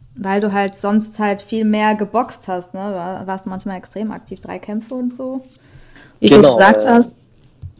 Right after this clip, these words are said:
Speaker 2: genau, also, äh, momentan, äh, wie gesagt, also letztes Jahr nur einen Kampf gemacht, B B O Europameister geworden und, äh, wir hatten was vorgehabt, was Großes, äh, äh, Dezember so ungefähr,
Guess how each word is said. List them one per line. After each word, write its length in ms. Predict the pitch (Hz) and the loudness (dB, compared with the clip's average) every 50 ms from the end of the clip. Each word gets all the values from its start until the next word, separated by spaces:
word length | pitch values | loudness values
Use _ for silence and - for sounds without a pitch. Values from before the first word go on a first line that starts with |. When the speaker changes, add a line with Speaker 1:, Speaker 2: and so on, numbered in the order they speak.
| _ _ _ _ _ | _ _ _ _ _
Speaker 2:
genau, 380 | 120 123 123 123 117 107 95 | -10 -8 -6 -6 -6 -6 -6
also, 480 | - 104 110 110 113 117 117 113 113 113 | -6 -8 -6 -6 -4 -4 -2 -2 -4 -6
äh, 280 | 110 - _ _ - 113 | -8 -12 _ _ -14 -4
momentan, 760 | 117 127 135 143 147 131 - - 147 170 196 240 277 262 226 214 | 0 0 2 2 0 0 2 4 4 4 4 4 0 -4 -12 -14
äh, 180 | 190 185 175 165 | -12 -12 -10 -10
wie 120 | 175 175 | -10 -10
gesagt, 540 | 156 170 147 135 160 180 175 143 117 _ - | -8 -8 -6 -2 -2 0 0 -2 -4 _ -14
also 260 | 107 104 101 107 101 _ _ _ - - - _ _ | -18 -18 -16 -18 -18 _ _ _ -20 -20 -20 _ _
letztes 320 | - 135 175 - - 160 - | -2 -2 -2 -2 -6 -10 -8
Jahr 140 | 170 160 160 | -8 -8 -8
nur 120 | 151 - | -8 -12
einen 160 | - 170 175 | -12 -14 -16
Kampf 220 | - 175 170 165 _ | -16 -18 -18 -18 _
gemacht, 340 | - 160 160 170 170 - _ - | -16 -12 -10 -10 -12 -12 _ -12
B 120 | 147 139 | -10 -8
B 100 | 131 139 | -4 -2
O 140 | 147 156 151 | 0 0 0
Europameister 680 | 139 123 143 - - 160 147 147 151 151 - - 151 | 0 -2 -4 -6 -6 -6 -6 -8 -10 -10 -10 -12 -12
geworden 440 | 139 143 135 143 151 151 147 139 127 | -10 -6 -2 0 0 0 0 -2 -6
und, 260 | 113 113 110 110 - | -10 -18 -18 _ -10
äh, 300 | 107 104 104 101 101 98 | -10 -8 -8 -8 -10 -10
wir 120 | 101 107 110 | -4 0 2
hatten 240 | 117 - _ 147 131 | 2 2 _ 0 0
was 200 | 127 117 - - | 0 0 0 2
vorgehabt, 480 | - 147 170 180 175 180 175 175 160 _ | 6 8 8 8 8 4 -4 -6 -8 _
was 200 | 123 123 117 _ _ | -10 -12 -12 _ _
Großes, 460 | - 135 165 180 - 190 185 - - _ _ _ _ _ _ _ _ _ _ _ | -6 -4 -4 -4 -4 -6 -8 -8 -12 _ _ _ _ _ _ _ _ _ _ _
äh, 100 | 135 135 | -4 -4
äh, 800 | 131 - 123 123 117 113 107 101 98 98 95 95 95 95 95 92 95 92 95 - - _ _ _ - | -2 0 0 0 0 0 0 -2 -4 -6 -8 -10 -12 -14 -18 -20 -20 -20 -20 -20 -20 _ _ _ -14
Dezember 460 | 117 104 - - 143 151 160 160 165 | -14 -12 -4 -2 -2 0 0 0 -2
so 140 | 147 156 160 | -2 -4 -6
ungefähr, 480 | 156 151 151 - - - 156 151 151 | -4 -4 -6 -6 -4 -4 -4 -4 -6